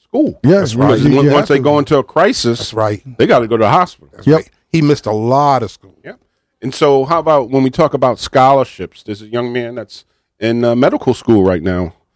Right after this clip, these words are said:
Speaker 1: um, that's on the board of sickle cell.
Speaker 2: Mm.
Speaker 1: But when we talk about scholarships, let's look at,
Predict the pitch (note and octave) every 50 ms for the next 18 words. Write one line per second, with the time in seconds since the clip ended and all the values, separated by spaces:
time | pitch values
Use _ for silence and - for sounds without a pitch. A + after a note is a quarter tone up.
0 | _ _ _ _ _ _ - G2+ F#2+ F#2+ F#2 F2+ F#2 F#2 F2+ - _ _ _ A2
1 | G2+ - - A#2+ A#2 A#2 A2 G#2+ C3 D#3 F3 D#3+ C3 G#2+ - - - - D#2+ -
2 | - E2 D#2 C#2 - _ _ _ _ - - G2 G2+ B2+ C3+ A2+ A2+ B2 B2 C#3+
3 | D#3+ - F3+ D#3+ - C#3+ C3 B2+ A#2+ A2 - - - C#3+ B2+ B2+ C3 B2 A2 -
4 | F#2+ _ C3+ D3 D#3+ G3 F#3 - G3 E3